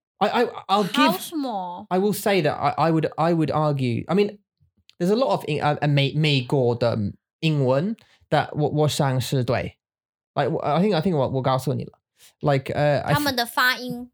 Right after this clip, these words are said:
Speaker 2: pronunciation。
Speaker 1: not pronoun-，呃，not
Speaker 2: 是吗？
Speaker 1: necessarily, no, no, no, no, not, not
Speaker 2: Spelling。
Speaker 1: necessarily pronunciation. I think pronunciation is different, but
Speaker 2: Oh.
Speaker 1: no, just the use of certain words to describe certain
Speaker 2: Mm.
Speaker 1: things. Like,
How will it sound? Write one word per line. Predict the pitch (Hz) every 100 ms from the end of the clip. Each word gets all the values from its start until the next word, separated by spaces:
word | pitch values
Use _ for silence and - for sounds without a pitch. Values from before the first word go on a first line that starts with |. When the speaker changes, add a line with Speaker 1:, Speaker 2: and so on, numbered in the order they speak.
| -
Speaker 2:
pronunciation。 | 240 226 - 226 220 -
Speaker 1:
not | 208 240
pronoun-， | - 202 151
呃， | - 196 196
not | 208 190 69 - _ _ _ _ _ _ 226 262
Speaker 2:
是 |
吗？ | 254 220
Speaker 1:
necessarily, | 220
no, | 208
no, | 233
no, | 214 202
no, | 196 160
not, |
not | 170 185
Speaker 2:
Spelling。 | - 185
Speaker 1:
necessarily | 170 180 156
pronunciation. | 165 143 139 139 139
I | 135
think | 127
pronunciation | 135 120 123 123
is |
different, | 131 131 123
but | 120
Speaker 2:
Oh. | 208 202 -
Speaker 1:
no, | 160
just | 156 143
the | 160
use | 147 160 156 -
of | 139
certain | - 143 - 131 131 139 _ _ _ _ _ _ _ _ _ _
words | 151 151 151 139 127 151
to |
describe | 131 123 147 117
certain | - - 127 117 117 131 -
Speaker 2:
Mm. | 202 190
Speaker 1:
things. | 143 113 - -
Like, | 151 143 -